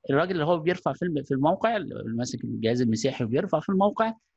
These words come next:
هيحط شويه الكودز دي، الكودز دي ليها دل-، دلالات معينه، مجرد ما بيجيبها هنا على البرنامج انت بتبقى مجهز قائمه survey بال-، بالاكواد اللي انت بتديها للراجل ده،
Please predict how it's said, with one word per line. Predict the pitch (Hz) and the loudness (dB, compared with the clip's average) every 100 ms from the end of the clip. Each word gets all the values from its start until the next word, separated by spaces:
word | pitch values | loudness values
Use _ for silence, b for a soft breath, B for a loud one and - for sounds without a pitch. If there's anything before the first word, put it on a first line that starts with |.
| - | -4
هيحط | - 240 220 | 0 0 2
شويه | 214 220 | 4 4
الكودز | 185 151 220 185 | 2 2 4 4
دي، | 160 226 302 - _ - | 4 4 4 2 _ -4
الكودز | - 208 175 | 2 2 2
دي | 180 214 | -2 2
ليها | 208 196 | 4 4
دل-، | 175 170 156 | 4 4 4
دلالات | 147 165 175 190 | 2 4 2 2
معينه، | 175 151 143 180 311 359 _ _ - | 2 4 4 4 4 2 _ _ -2
مجرد | 143 180 269 247 | 2 4 4 4
ما | |
بيجيبها | 180 151 208 208 190 | 2 2 2 2 2
هنا | 190 | 2
على | |
البرنامج | 156 147 160 208 202 | 2 2 2 2 2
انت | 190 | -2
بتبقى | - 147 | -2 0
مجهز | 143 135 151 151 | 2 2 0 -4
قائمه | - 175 160 | -2 -2 -2
survey | - 127 139 127 | -2 -2 2 0
بال-، | 110 110 - - | 2 -2 -4 -4
بالاكواد | 135 123 - 160 | -2 0 2 2
اللي | 147 135 | 4 0
انت | 151 | -2
بتديها | 143 123 147 139 | -4 -2 2 2
للراجل | 139 165 160 | 2 0 2
ده، | 214 | 0